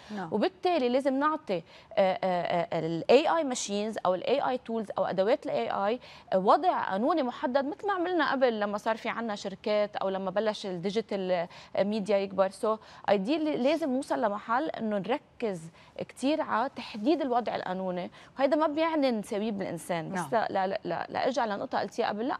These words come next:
Speaker 2: أنا ما عم بقول إنه ساويه بالإنسان، بس في عندي واقع، فبالتالي لازم حدد شو الواجبات، لازم حدد، آه، آه، شو الحقوق،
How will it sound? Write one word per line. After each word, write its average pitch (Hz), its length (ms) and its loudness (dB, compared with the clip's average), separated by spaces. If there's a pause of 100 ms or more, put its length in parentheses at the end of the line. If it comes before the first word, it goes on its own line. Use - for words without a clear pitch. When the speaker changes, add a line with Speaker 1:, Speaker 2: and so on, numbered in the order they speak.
Speaker 2:
أنا 240 100 -4
ما 262 120 -2
عم 294 140 0
بقول 277 200 -2
إنه 208 240 -2 (260)
ساويه 247 380 2
بالإنسان، 185 560 -4
بس 170 140 -8
في 214 80 -6
عندي 285 260 2
واقع، 285 540 2 (260)
فبالتالي 254 400 0
لازم 247 240 0
حدد 294 400 0
شو 262 120 -6
الواجبات، 202 600 2 (320)
لازم 208 220 -2
حدد، 254 640 0
آه، 190 220 4
آه، 190 40 2
شو 262 160 -4
الحقوق، 262 540 0